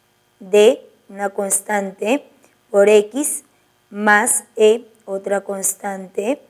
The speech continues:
por y más f igual a cero. Vendría a ser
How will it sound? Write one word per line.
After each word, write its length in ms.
por 300
y 260
más 500
f 640
igual 400
a 220
cero. 440
Vendría 460
a 60
ser 320